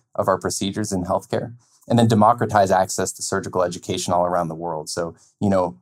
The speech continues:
whether you're in New York or Los Angeles or Ethiopia or Tanzania, you should have access to the same quality and training opportunities across the board. And so that's something that we really believe in. And to accomplish that mission for us, you know, we really want to get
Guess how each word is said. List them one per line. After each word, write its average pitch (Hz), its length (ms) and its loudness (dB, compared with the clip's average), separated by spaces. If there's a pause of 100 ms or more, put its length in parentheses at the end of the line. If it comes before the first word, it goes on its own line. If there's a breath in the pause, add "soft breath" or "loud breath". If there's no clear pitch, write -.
whether 104 280 2
you're 92 140 -2
in 87 60 -2
New 92 120 -4
York 92 400 -2 (260)
or 87 80 -6
Los 87 220 -4
Angeles 95 400 -2
or 87 80 -8
Ethiopia 92 460 -6
or 90 40 -8
Tanzania, 92 720 0 (400 soft breath)
you 107 140 -2
should 131 180 -2
have 107 240 2
access 95 400 0
to 92 80 -4
the 90 120 -4
same 92 260 -2
quality 90 680 0 (180)
and 90 120 -4
training 92 280 -2
opportunities 82 800 -6 (100)
across 92 380 -2
the 85 100 -8
board. 62 320 -14 (400 soft breath)
And 101 100 -2
so 113 100 2
that's 120 200 2
something 110 240 0
that 95 100 2
we 95 120 -2
really 90 300 -4 (200)
believe 110 360 0
in. 87 160 0
And 90 200 -4
to 107 100 0
accomplish 123 480 2
that 95 160 4
mission 92 480 -2
for 95 180 0
us, 98 480 2
you 104 140 -2
know, 87 140 0
we 101 180 -4
really 98 260 0
want 92 260 0
to 87 60 -4
get 90 260 0